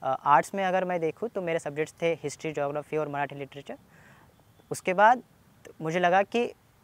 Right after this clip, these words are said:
इसके आगे फर्दर करना चाहिए क्योंकि उसके बाद दो हज़ार बीस में मेरा ग्रेजुएशन कंप्लीट हुआ और उसके बाद कोविड आ गया। तो कोविड में अनसर्टेनिटी बहुत बढ़ गई थी दो साल के लिए, अगर दो हज़ार बीस और दो हज़ार इक्कीस देखें।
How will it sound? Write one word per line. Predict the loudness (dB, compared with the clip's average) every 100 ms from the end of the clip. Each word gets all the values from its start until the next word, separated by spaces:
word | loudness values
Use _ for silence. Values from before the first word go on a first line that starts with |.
| _ _ _ _ _
इसके | -6 2
आगे | 4 4 2
फर्दर | 0 0 -2
करना | -2 -6
चाहिए | -6 -4
क्योंकि | -6 -2 -2 -4 _ -20 _
उसके | -8 -2
बाद | 4 4 4 -4 _ _ _ _ -16 2
दो | 4
हज़ार | 4
बीस | 2 -4 -2
में | -2
मेरा | 0
ग्रेजुएशन | 2 2 0 -4
कंप्लीट | -6 -4 -4 -4
हुआ | -6
और | -8 -16 -8 -4
उसके | -2 2
बाद | 2 0 _ -4
कोविड | 0 2 2
आ | 2
गया। | 0 -6 -12 _ _ -12
तो | -2
कोविड | 2 4 4
में | 2
अनसर्टेनिटी | 0 2 2 2 0 0
बहुत | 2 2
बढ़ | 2
गई | 2
थी | 0
दो | 0 0
साल | 2 0 0
के | -4
लिए, | -8
अगर | -4 -4
दो | -2
हज़ार | -2 -4
बीस | -4 -6
और | -6
दो | -6
हज़ार | -6 -8
इक्कीस | -8 -8 -6
देखें। | -10 -10